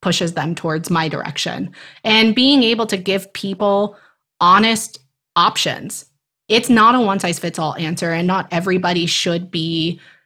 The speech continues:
looking to quit their jobs as a solution to their problem. Some of them may just need to find mental health support, and this isn't something that I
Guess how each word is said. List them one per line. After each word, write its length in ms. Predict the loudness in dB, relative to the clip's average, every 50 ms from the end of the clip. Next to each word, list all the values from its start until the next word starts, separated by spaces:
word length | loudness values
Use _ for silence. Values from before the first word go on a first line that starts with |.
| _ _ -6
looking 520 | -2 2 2 2 2 2 2 2 2 2
to 440 | 0 0 2 2 2 2 0 -2 -4 -10 _ _ _
quit 280 | -4 0 0 0 2 2
their 140 | 0 0 2
jobs 300 | 2 2 2 2 2 -2
as 140 | -2 -2
a 60 | -4 -4
solution 500 | -4 -4 -2 0 0 2 2 0 0 -2
to 100 | -2 -4
their 140 | -6 -6
problem. 580 | -8 -4 -2 0 0 0 -2 -6 -10 -10 -10 -12 -14 _ _ _ _ -4
Some 260 | 0 2 4 4 4
of 140 | 4 2 2
them 240 | 2 2 2 2
may 200 | 2 2 0 -2
just 300 | -2 -2 -2 -2 0 0
need 340 | 0 0 0 0 -2 -6 -6 -6
to 160 | -4 -4 -4 -6
find 400 | -10 -4 -2 -2 0 0 0 0
mental 260 | 0 -2 -2 -4 -4 -2
health 180 | -4 -4 -4
support, 480 | -4 -6 -8 -6 -4 -2 -2 -2 -2 -4
and 160 | -4 -2 -2
this 160 | -2 -2 -2 -2
isn't 240 | -2 -2 -2 -4
something 300 | -4 -4 -4 -4 -2 -2
that 100 | -2 -2
I 240 | -2 -2 -2 -4 -8